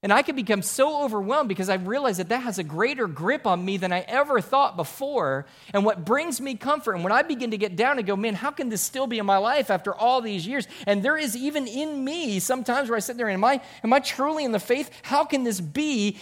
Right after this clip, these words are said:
in a believer in Jesus Christ?" And what I hear, and as I remember the sending and the promise of the coming Messiah, he says, "Hey, remember, this doesn't depend on you holding on to me. This whole thing depends on me holding on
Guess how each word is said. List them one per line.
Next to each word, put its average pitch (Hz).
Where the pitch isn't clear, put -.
in 311
a 285
believer 233
in 196
Jesus 240
Christ?" 226
And 151
what 185
I 247
hear, 185
and 139
as 123
I 135
remember 175
the 139
sending 196
and 135
the 127
promise 185
of 180
the 139
coming 180
Messiah, 117
he 143
says, 131
"Hey, 135
remember, 156
this 190
doesn't 180
depend 160
on 127
you 127
holding 143
on 120
to 110
me. 113
This 151
whole 165
thing 160
depends 131
on 113
me 127
holding 113
on 113